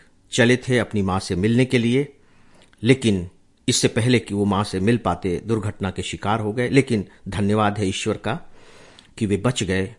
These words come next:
और फिलहाल उनका इलाज चल रहा है और हम सबको पूरी उम्मीद है कि वो पूरी तरह से स्वस्थ हो जाएंगे। इससे कुछ महीने पहले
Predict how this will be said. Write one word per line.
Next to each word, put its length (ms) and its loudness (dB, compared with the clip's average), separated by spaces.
और 100 -2
फिलहाल 400 -2
उनका 300 -6
इलाज 340 -2
चल 260 -2
रहा 220 -2
है 260 -6
और 260 -4
हम 180 -2
सबको 420 -6
पूरी 380 -6
उम्मीद 400 2
है 160 -10
कि 200 -6
वो 100 0
पूरी 280 -2
तरह 200 -6
से 240 -8
स्वस्थ 520 -6
हो 120 0
जाएंगे। 480 -14
इससे 180 6
कुछ 360 0
महीने 340 2
पहले 480 -6